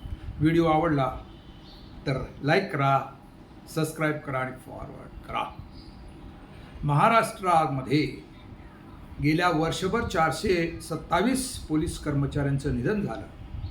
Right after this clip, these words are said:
आणि जवळजवळ पंचवीस पोलीस कर्मचाऱ्यांनी आत्महत्या केली. या संदर्भात शिंदे सेनेचे, शिंदे नावाचे आमदार यांनी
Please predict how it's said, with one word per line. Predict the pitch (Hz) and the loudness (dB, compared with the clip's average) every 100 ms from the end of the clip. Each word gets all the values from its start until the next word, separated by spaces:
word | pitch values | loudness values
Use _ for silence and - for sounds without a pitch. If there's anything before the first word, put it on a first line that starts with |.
| - - - - - - - - | -8 -10 -10 -10 -12 -12 -10 -6
आणि | 143 156 | 0 2
जवळजवळ | 160 165 156 170 | 4 2 4 2
पंचवीस | - 151 139 247 247 - | 2 2 4 4 4 2
पोलीस | - 165 156 180 - - - - - - - - - - | -4 0 0 0 -6 -8 -8 -8 -8 -6 -8 -10 -8 -2
कर्मचाऱ्यांनी | 135 139 151 147 151 131 | 2 2 2 0 0 -2
आत्महत्या | - 160 - 147 - | -2 -4 -2 -4 -6
केली. | - - - - - - - - - - - 156 | -6 -8 -8 -10 -10 -10 -10 -12 -12 -14 0 6
या | 220 | 6
संदर्भात | - - 151 147 135 165 - - - - - - - - - - | 4 0 0 0 2 0 -2 -12 -14 -12 -12 -10 -10 -10 -10 -8
शिंदे | - 185 196 254 | -2 4 4 4
सेनेचे, | 180 165 170 - 165 101 - - - - - - - | 2 0 0 0 -2 -2 -8 -12 -12 -12 -10 -10 -6
शिंदे | 170 170 233 | 0 4 6
नावाचे | 226 170 160 151 | 8 6 4 2
आमदार | 135 127 160 151 | 0 4 6 6
यांनी | 143 123 120 | 2 -4 -10